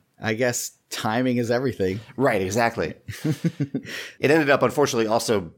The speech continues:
Speaker 2: being a bit of a failure in their delivery of it in the end. But at the time that I wrote the book, it was, it was a big thing that looked very promising. It looked like it was gonna
Speaker 1: Yeah.
Speaker 2: work out.
Speaker 1: That's one of the tough things that's been happening a lot lately is, uh, the execution.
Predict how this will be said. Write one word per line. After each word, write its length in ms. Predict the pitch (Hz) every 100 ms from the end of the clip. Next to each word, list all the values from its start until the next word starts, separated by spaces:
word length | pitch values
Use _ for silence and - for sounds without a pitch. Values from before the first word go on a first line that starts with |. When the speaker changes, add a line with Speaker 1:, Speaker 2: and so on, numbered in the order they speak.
| -
Speaker 2:
being 240 | 104 123 101
a 40 |
bit 140 | 92
of 100 | 98
a 60 | 92
failure 400 | 90 98 95 90
in 180 | 87 85
their 200 | 90 85
delivery 600 | 80 90 117 101 98 90
of 140 | 85
it 100 | 87
in 100 | 85
the 140 | 85 85
end. 340 | 85 82 73
But 200 | 117 98
at 120 | -
the 60 | -
time 240 | 127 117
that 100 | 101
I 20 |
wrote 160 | 95 95
the 80 | 92
book, 220 | 107 92
it 100 | 90
was, 240 | 87 82 -
it 60 | 95
was 120 | 82
a 140 | 82 - _ _
big 160 | 113 85
thing 160 | 110
that 100 | 95
looked 140 | 85 -
very 160 | 85
promising. 500 | 80 82 80 - 82
It 40 | 85
looked 140 | 82
like 80 | 85
it 80 | 87
was 100 | 76
gonna 120 | 90
Speaker 1:
Yeah. 160 | 85
Speaker 2:
work 80 | 76
out. 140 | - - _ _ _ _
Speaker 1:
That's 220 | 139 143
one 140 | 135 123
of 60 |
the 80 | 98
tough 280 | - 107 95
things 300 | - 101 98
that's 200 | 101 92
been 160 | - 95
happening 360 | 98 85 95
a 40 | 95
lot 260 | 101 101
lately 280 | 95 85 73
is, 220 | 85 85
uh, 260 | 87 85 78 -
the 140 | 92
execution. 720 | - - - 131 113 - 104